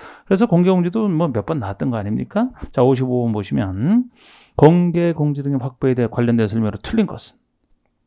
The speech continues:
농수산물 유통시설로서 해당 용도에 쓰이는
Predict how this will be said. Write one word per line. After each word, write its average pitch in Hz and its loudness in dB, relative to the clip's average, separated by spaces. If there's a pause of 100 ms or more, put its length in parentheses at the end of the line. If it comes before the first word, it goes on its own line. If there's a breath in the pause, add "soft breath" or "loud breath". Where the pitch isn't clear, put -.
(300)
농수산물 202 4
유통시설로서 127 -2
해당 131 0
용도에 120 2
쓰이는 202 4